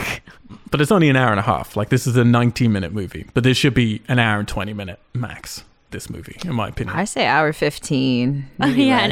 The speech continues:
Speaker 1: Just
Speaker 3: hour.
Speaker 1: like, t-, yeah, but just even, like, ten minutes cut out of this would make all the difference.
Speaker 3: It should have been
Speaker 1: Like,
Speaker 3: a
Speaker 1: it really
Speaker 3: short
Speaker 1: would.
Speaker 3: film.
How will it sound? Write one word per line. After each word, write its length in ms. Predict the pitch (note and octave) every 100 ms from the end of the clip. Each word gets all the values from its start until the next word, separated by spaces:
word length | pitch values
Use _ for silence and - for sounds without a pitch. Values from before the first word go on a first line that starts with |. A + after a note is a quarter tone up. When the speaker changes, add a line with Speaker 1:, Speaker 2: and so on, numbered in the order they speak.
| -
Speaker 1:
Just 140 | F3
Speaker 3:
hour. 60 | F#3+
Speaker 1:
like, 280 | G3+ - -
t-, 100 | E3
yeah, 40 | D#3
but 120 | F3
just 160 | A3+ A#3+
even, 140 | A#3
like, 120 | F#3+
ten 240 | - D#3+ D3
minutes 240 | C3+ A#2+
cut 200 | - A#2+
out 180 | A2+ A2
of 60 | G#2+
this 160 | G#2
would 100 | G#2
make 160 | G#2+ G2+
all 160 | G#2
the 80 | - F2
difference. 160 | A4
Speaker 3:
It 60 | G4+
should 160 | B4 C5
have 80 | B4+
been 80 |
Speaker 1:
Like, 60 | C5+
Speaker 3:
a 20 |
Speaker 1:
it 40 | C5+
really 100 | -
Speaker 3:
short 180 | D#4+ D#4
Speaker 1:
would. 60 |
Speaker 3:
film. 640 | - D#4+ D4+ D#4+ C#4+ A3+